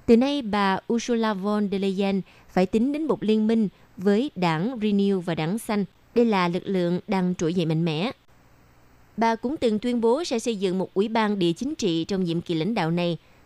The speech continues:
tập trung vào nỗ lực tạo thế cân bằng mới tại Brussels để xây dựng một ủy ban châu Âu uyển chuyển,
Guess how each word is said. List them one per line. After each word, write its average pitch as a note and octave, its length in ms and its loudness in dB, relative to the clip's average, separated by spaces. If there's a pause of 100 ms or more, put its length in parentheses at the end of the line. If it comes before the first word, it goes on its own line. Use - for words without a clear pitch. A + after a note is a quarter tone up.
(100)
tập A#3 180 2
trung C4 220 0
vào G3+ 240 0
nỗ G3 200 0
lực A#3 220 -2 (120)
tạo E3+ 200 2
thế A#3+ 180 -2
cân F#3+ 260 -2
bằng D#3+ 240 -2
mới F#3 340 -2
tại D#3+ 220 0
Brussels F3+ 680 -2 (300)
để F#3+ 220 2
xây B3 180 -4
dựng F#3 220 0
một F3 160 -2
ủy G#3 180 0
ban A3 220 -2
châu G#3+ 180 -4
Âu G#3+ 340 -2
uyển F#3 240 0
chuyển, G3+ 360 -2